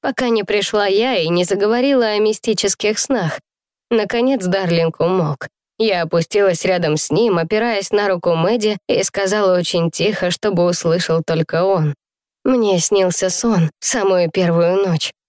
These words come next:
о загадочном убийце. Лица его я не видела, только руки. Он бросал в алхимическую ступку крошечных человечков и перетирал их в кашу. Первым был Рон Янгер,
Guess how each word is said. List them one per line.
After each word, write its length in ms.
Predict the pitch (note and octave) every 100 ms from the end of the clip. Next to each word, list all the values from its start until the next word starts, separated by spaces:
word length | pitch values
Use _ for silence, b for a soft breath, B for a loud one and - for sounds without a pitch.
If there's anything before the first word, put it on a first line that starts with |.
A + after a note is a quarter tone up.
| _
о 140 | - G3
загадочном 600 | F#3+ F#3+ F3+ E3 G#3+ F3+
убийце. 600 | F#3 A3+ F#3 - D#3+ D#3 - _ -
Лица 480 | A3+ G3+ F#3 - A#3
его 220 | F#3 F#3
я 180 | F#3 F#3+
не 160 | F#3 F3+
видела, 420 | B3 F#3 E3+ E3+
только 400 | G3 F#3+ - A#3
руки. 440 | C4 F#3 - D#3 - _ _ -
Он 220 | G3+ F#3
бросал 500 | F3 E3 - G3+ F3+
в 60 | E3+
алхимическую 760 | F3 G#3 A#3 A#3+ G3 - G3+ F3+
ступку 500 | - F#3+ G3+ G3 F3+
крошечных 640 | F#3 F3+ F3+ E3+ - E3+
человечков 760 | - F3+ E3+ E3+ A3 - A3 - -
и 120 | A3+
перетирал 680 | F3+ F#3+ F3+ G3 F#3 E3
их 160 | F3 F3+
в 80 | -
кашу. 480 | - G#3 - D#3+ D#3 _ _ _
Первым 480 | A#3 G3 G3+ A#3 A#3+
был 220 | F#3+ F3+
Рон 220 | F3+ E3
Янгер, 500 | D#3+ E3 D#3 D3+ D#3